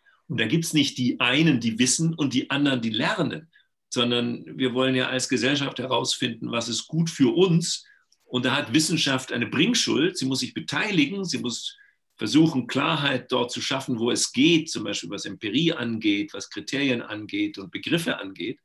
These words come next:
Aber die Auseinandersetzung darüber, was ist für eine Gesellschaft gut, ist nur in der Gesamtgesellschaft möglich. Und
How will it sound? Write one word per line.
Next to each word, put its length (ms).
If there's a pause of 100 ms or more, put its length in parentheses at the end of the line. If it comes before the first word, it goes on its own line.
(520)
Aber 180
die 420
Auseinandersetzung 880
darüber, 440
was 200
ist 140
für 120
eine 180
Gesellschaft 500
gut, 380
ist 400
nur 480
in 160
der 260 (220)
Gesamtgesellschaft 1200
möglich. 540
Und 240